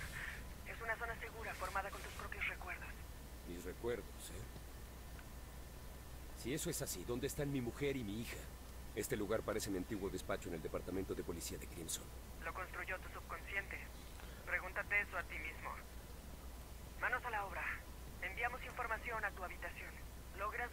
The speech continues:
Speaker 1: ver algo extraño?
Speaker 2: Aquí hay fotos de unos cuantos agentes de Mobius.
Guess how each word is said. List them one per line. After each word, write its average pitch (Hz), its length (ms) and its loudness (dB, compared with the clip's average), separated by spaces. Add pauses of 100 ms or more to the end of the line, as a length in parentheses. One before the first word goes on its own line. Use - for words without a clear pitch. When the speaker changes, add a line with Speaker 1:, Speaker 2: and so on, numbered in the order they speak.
Speaker 1:
ver 240 260 2
algo 226 260 2
extraño? 220 500 0 (4000)
Speaker 2:
Aquí 104 120 4
hay 107 80 6
fotos 117 320 4
de 123 60 6
unos 117 140 4
cuantos 110 340 4
agentes 95 440 4
de - 60 -2
Mobius. - 580 2